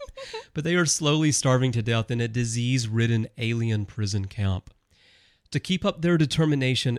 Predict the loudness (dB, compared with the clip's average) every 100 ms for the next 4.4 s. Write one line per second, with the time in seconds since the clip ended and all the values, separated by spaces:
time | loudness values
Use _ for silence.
0 | -4 -4 -2 0 -2 -2 -6 -6 -4 -2
1 | -2 -4 -4 -4 -6 -10 -4 -4 -2 -2
2 | -2 -2 -4 -6 -6 -4 -4 -4 -4 -6
3 | -2 -2 -2 -2 -4 -6 -8 -8 -8 -4
4 | -4 -4 -6 -10